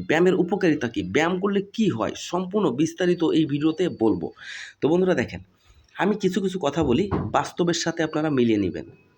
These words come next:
আপনারা কথাটার মানে বুঝবেন। তো বন্ধুরা, কেন এক্সারসাইজ করে মানুষ? তো এক্সারসাইজ মূলত করে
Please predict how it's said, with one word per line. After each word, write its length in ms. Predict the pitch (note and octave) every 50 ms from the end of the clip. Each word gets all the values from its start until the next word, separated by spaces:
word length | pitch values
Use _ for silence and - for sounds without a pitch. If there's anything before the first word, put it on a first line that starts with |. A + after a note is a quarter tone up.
| _ _ - - - - - _ _
আপনারা 260 | - C#3 - F#3+ G3+ G3 G3 -
কথাটার 360 | D#3 D#3+ - F3+ F3+ F#3+ F3+ E3+ C#3
মানে 220 | B2+ C#3+ D#3 F3+ F#3+ D#3+ C#3
বুঝবেন। 400 | D3+ D#3 B2 G2+ G2 A#2 F#2+ F2 D#2 - _ - - - - - - _ -
তো 40 | -
বন্ধুরা, 260 | F#3+ A3 A3+ A#3 A#3+ - - -
কেন 160 | F#3 E3+ F3+ G#3 A3+ G3
এক্সারসাইজ 420 | F3 - - G3 F#3+ - G3 F3+ F3+ - -
করে 140 | D3 B2 B2
মানুষ? 300 | A2+ G#2 F#2+ F2+ E2 - - - - - - _ - - - - _ _ _
তো 60 | - - - - D#3+
এক্সারসাইজ 440 | - - G3+ F#3 - - G3+ F#3 - E3 E3
মূলত 220 | E3+ F3 F#3 F3+ F#3 D3+
করে 140 | D3+ D3+